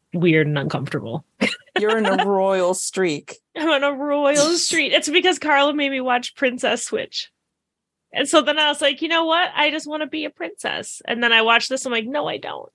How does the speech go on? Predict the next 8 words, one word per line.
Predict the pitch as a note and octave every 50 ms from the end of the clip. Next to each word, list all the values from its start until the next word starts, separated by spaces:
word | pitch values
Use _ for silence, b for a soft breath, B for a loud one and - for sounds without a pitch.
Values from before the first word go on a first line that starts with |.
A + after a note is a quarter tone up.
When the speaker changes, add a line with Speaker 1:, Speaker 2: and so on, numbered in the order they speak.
| _ -
Speaker 1:
I | C#4 D4
definitely | C#4+ - - - - D#4 - - E4 C4 D4+
don't | G4+ D#4 C#4+ A#3+ A#3+
wanna | B3 B3 A#3+ A#3 A3
be | - A#3+ -
a | -
princess." | B3 - - - - G#3 - - - - - - - - - B B B B B B B B F4
<laughs> | B3